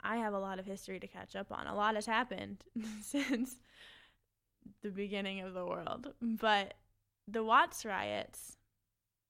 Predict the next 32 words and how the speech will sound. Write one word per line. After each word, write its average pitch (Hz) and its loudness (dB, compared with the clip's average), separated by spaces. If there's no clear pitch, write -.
I'm 240 0
going 220 2
to 214 -4
go 226 -2
on 220 0
a 208 -2
little 196 -4
tangent 240 -2
here 208 -4
to 196 -8
describe 185 -6
them, - -6
because 254 0
they 294 0
are 311 4
a 220 -2
very, 262 4
very 233 -2
important 208 -6
part 190 -6
of 220 2
history, 254 -2
and 226 0
I 220 -2
think 220 -6
specifically 202 -4
looking 220 -2
at, 190 0
like, 202 -10
racial 196 -4
justice 269 -6
history. 302 -10